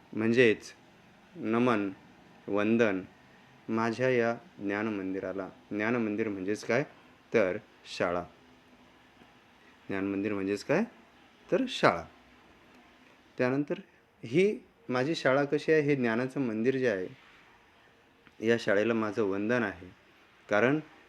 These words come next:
ती सत्यम आहे, सत्य आहे, शिवम आहे, शाश्वत आहे आणि ती कशी आहे, सुंदर आहे.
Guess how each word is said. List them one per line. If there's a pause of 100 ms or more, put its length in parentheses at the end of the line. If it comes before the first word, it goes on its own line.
(140)
ती
सत्यम
आहे,
सत्य
आहे, (540)
शिवम
आहे, (460)
शाश्वत
आहे (260)
आणि
ती
कशी
आहे, (480)
सुंदर
आहे.